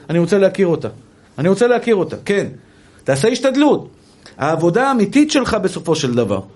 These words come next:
וזה מה שאני בעצם אומר לכם היום במילים ה-, ב-, ב-, במילים הכי פשוטות שאני יכול.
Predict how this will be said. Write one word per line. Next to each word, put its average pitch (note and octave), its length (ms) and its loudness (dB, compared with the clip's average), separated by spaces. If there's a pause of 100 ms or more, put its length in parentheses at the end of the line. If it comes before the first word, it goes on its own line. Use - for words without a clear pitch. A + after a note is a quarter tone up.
(340)
וזה E3+ 160 0
מה B3 60 0
שאני A3+ 180 0
בעצם A3+ 320 2
אומר A3 200 2
לכם G3+ 280 0
היום G#3+ 180 2
במילים G3 380 2
ה-, F3 120 2
ב-, E3 100 0
ב-, D#3+ 360 0
במילים F3+ 280 2
הכי G#3+ 160 -2
פשוטות A3 300 0
שאני G3 200 0
יכול. A3+ 360 0